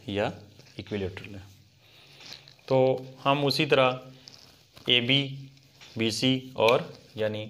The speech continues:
क्या फाइंड आउट करना चाह रहे हैं वो हम यहाँ मेंशन कर लेते हैं। एक एबी हम फाइंड आउट कर लें और दूसरा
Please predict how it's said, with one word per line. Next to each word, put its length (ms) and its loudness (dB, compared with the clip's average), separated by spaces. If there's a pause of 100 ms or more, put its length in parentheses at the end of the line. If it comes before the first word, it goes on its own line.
(160)
क्या 140 2
फाइंड 220 -2
आउट 120 -4
करना 160 -2
चाह 160 0
रहे 120 -4
हैं 80 -6
वो 60 -6
हम 140 -6
यहाँ 160 -4
मेंशन 340 -8
कर 140 -2
लेते 240 -6
हैं। 100 -14
एक 260 -14
एबी 260 -4
हम 120 -6
फाइंड 220 -4
आउट 100 -6
कर 160 2
लें 180 -6 (720)
और 160 0
दूसरा 400 -6